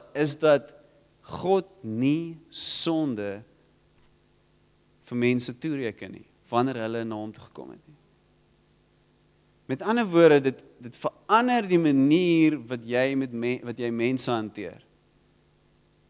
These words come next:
As iemand na jou toe kom en hy sê vir jou, hy het pornografie gekyk,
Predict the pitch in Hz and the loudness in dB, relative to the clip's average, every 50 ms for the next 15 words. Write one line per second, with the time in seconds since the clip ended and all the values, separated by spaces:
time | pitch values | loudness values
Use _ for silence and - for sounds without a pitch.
0 | _ _ _ _ _ _ _ _ _ _ _ _ _ _ _ _ _ _ _ _ | _ _ _ _ _ _ _ _ _ _ _ _ _ _ _ _ _ _ _ _
1 | _ _ _ _ _ _ _ _ _ _ _ _ _ - 143 139 - - 226 254 | _ _ _ _ _ _ _ _ _ _ _ _ _ 0 2 2 2 2 2 2
2 | 269 269 240 226 214 208 185 196 185 - - - 196 160 135 123 127 143 170 175 | 4 4 4 4 4 4 2 0 -4 -8 0 4 6 6 6 4 2 -4 -8 -12
3 | - _ _ _ _ _ _ _ _ _ _ _ _ _ _ _ _ _ _ _ | -18 _ _ _ _ _ _ _ _ _ _ _ _ _ _ _ _ _ _ _
4 | _ _ _ _ _ _ _ _ _ _ _ _ _ _ _ _ _ _ _ _ | _ _ _ _ _ _ _ _ _ _ _ _ _ _ _ _ _ _ _ _
5 | _ - 147 143 139 143 160 180 185 - 233 220 214 208 - - 170 156 139 131 | _ 0 2 4 6 6 6 6 6 6 6 4 2 2 0 -2 -2 0 2 4
6 | 123 123 120 120 120 127 - - - _ _ _ _ _ _ _ _ _ _ _ | 4 2 2 0 -2 -6 -12 -20 -20 _ _ _ _ _ _ _ _ _ _ _
7 | _ _ _ _ _ _ - - - - - - - _ - - - - - - | _ _ _ _ _ _ -20 -20 -20 -20 -20 -20 -20 _ -20 -20 -20 -20 -20 -20
8 | _ _ _ _ _ _ _ _ _ _ _ _ _ _ _ _ _ _ _ _ | _ _ _ _ _ _ _ _ _ _ _ _ _ _ _ _ _ _ _ _
9 | _ _ _ _ _ _ _ - - - - 117 127 135 - - 143 147 147 135 | _ _ _ _ _ _ _ -20 -20 -10 -4 -2 -2 -2 -2 -2 -2 -2 -2 -2
10 | - 131 117 - - 123 107 - - - - 67 - | -4 -8 -14 -14 -16 -16 -16 -16 -16 -16 -18 -18 -18